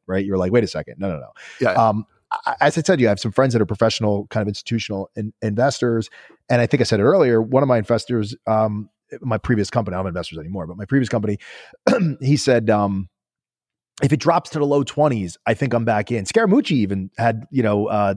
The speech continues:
Speaker 1: the Winklevoss twins on stage at the SALT conferences in twenty fourteen, and he didn't listen to them. He was dismissive, and, uh, but just got in last year, as we all obviously know now. He made a big <laughs> splash, right?
Speaker 2: Yeah.
Speaker 1: Um, why do these professional investors like yourself, Mooch, others, um,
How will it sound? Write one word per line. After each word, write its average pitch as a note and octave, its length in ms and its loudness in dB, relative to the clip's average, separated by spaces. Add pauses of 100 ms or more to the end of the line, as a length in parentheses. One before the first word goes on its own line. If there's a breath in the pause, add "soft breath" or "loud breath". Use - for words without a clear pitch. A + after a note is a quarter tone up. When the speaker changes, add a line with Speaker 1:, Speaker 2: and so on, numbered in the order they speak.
Speaker 1:
the A2+ 60 2
Winklevoss D#3 460 2
twins F#2+ 340 -4
on G2+ 160 -2
stage G2+ 320 -2
at F2+ 80 -4
the F#2+ 60 -8
SALT - 260 2
conferences G2 500 -2
in G2 80 -6
twenty A2 220 0
fourteen, A#2 400 0
and F#2+ 100 0
he G#3+ 200 2 (200)
didn't F2+ 320 0
listen F2+ 300 -2
to E2+ 80 -8
them. D2+ 120 -2
He B2+ 80 4
was C#3+ 100 4
dismissive, E2+ 580 -4
and, E2+ 180 -2
uh, E2+ 160 -2
but F#2+ 120 -2
just - 140 -6
got F#2+ 160 2
in F2+ 260 -2
last A#2 320 2
year, D2+ 120 -2
as D2+ 100 -8
we E2 100 -4
all D2+ 260 -4
obviously D#2+ 300 -8
know F#2 160 -4
now. D2 100 -10
He D#2 60 -14
made D#2+ 140 -6
a C#2+ 40 -12
big E2 140 -12
<laughs> - 80 -10
splash, - 440 0
right? G2+ 240 2
Speaker 2:
Yeah. - 80 -14 (360 loud breath)
Speaker 1:
Um, G#2 360 2 (480 soft breath)
why G#3 340 4
do B3 160 2
these F3+ 160 2
professional A#2 540 0
investors A#2+ 520 2
like G2+ 160 -2
yourself, F2+ 460 -2
Mooch, F#2+ 320 -2
others, F2 420 -4 (120)
um, F2+ 340 -4